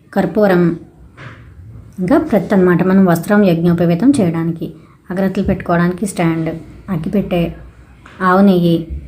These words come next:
దీపారాధన ఆవు నెయ్యితో చేస్తే మంచిదన్నమాట. అలాగే రెండు దీపపు కుందులు, వాటి కింద పెట్టడానికి ప్లేట్లు లేదంటే ఆకులు,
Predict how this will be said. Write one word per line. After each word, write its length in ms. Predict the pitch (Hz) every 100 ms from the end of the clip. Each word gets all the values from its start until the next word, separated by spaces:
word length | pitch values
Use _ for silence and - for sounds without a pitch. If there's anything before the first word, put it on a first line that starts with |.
| -
దీపారాధన 460 | 196 180 180 190 285
ఆవు 160 | 196
నెయ్యితో 280 | 185 175 190
చేస్తే 300 | 190 180 269
మంచిదన్నమాట. 560 | 277 175 - 175 170 165 -
అలాగే 400 | 180 175 170 -
రెండు 240 | 196 190 294
దీపపు 400 | 202 185 202 220
కుందులు, 480 | 190 165 170 175 -
వాటి 220 | 208 202
కింద 220 | 196 185
పెట్టడానికి 580 | 202 202 185 175 175 311
ప్లేట్లు 580 | 254 180 175 175 175 170
లేదంటే 360 | 185 175 175 302
ఆకులు, 400 | 202 160 170